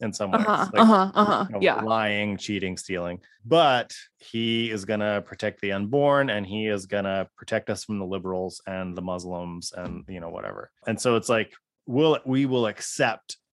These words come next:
Speaker 1: his bad behavior in order to protect us, y-, you know? And so that's, that's, like, their entire politics is, like, create, create an other that is worse than anything you can possibly imagine. Then we can get away with whatever we want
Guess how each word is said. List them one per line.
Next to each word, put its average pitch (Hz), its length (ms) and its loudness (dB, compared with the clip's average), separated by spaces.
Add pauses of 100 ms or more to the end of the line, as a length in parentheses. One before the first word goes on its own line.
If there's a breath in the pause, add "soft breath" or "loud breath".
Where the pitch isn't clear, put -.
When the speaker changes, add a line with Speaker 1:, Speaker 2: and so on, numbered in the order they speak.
Speaker 1:
his 127 300 0
bad 95 260 2
behavior 90 800 -4 (180)
in 107 100 -4
order 95 280 -2
to 92 300 -10
protect - 500 -12
us, - 420 -12
y-, - 200 -16
you 101 100 -8
know? 85 220 -12
And 104 100 -10
so 107 100 -4
that's, 107 240 0
that's, 123 240 0
like, 131 120 2
their 131 120 4
entire 120 240 2
politics 131 540 2
is, 104 180 -8
like, 98 240 -2 (320)
create, 120 380 -2
create 139 280 2
an 143 120 0
other 107 480 0
that 117 200 0
is 95 140 -6
worse 113 440 0
than 101 160 -2
anything 107 340 -2
you 107 80 -2
can 101 180 -6
possibly 101 380 -4
imagine. 90 480 -6 (240 soft breath)
Then 120 140 2
we 160 80 4
can 170 160 4
get 131 100 4
away 110 180 4
with 101 200 -4
whatever 110 300 2
we 95 120 -4
want 101 420 -2